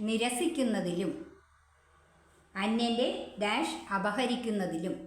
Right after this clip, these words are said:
നാൽപത്തിയൊന്ന് ഇരുപത്തിയൊന്ന് പ്രകാരം പൂരിപ്പിക്കുക. ഉത്തരം,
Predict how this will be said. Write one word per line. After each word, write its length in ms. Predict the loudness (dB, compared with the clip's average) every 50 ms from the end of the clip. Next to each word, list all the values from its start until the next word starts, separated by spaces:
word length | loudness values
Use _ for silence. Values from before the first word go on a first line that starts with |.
| -16 -20 -20 -20 _ _ _ _ _ _ _ _ _ _ _ -4 -2
നാൽപത്തിയൊന്ന് 800 | 0 0 0 0 0 -2 0 0 2 2 2 2 2 2 0 0 -2 -4 -10 -8 -6 -4
ഇരുപത്തിയൊന്ന് 680 | -2 0 2 0 0 0 0 0 2 4 4 4 4 4
പ്രകാരം 460 | 2 2 2 2 2 2 2 2 0 0 0 -4 -8 -12 -16 -16 -6
പൂരിപ്പിക്കുക. 580 | -2 2 2 2 2 0 -2 -4 -2 -2 -4 -4 -4 -6 -10 -12 -16 -20 -20 -20 _ _ _ _ _ -10 -10
ഉത്തരം, 380 | -6 -4 -2 0 0 0 0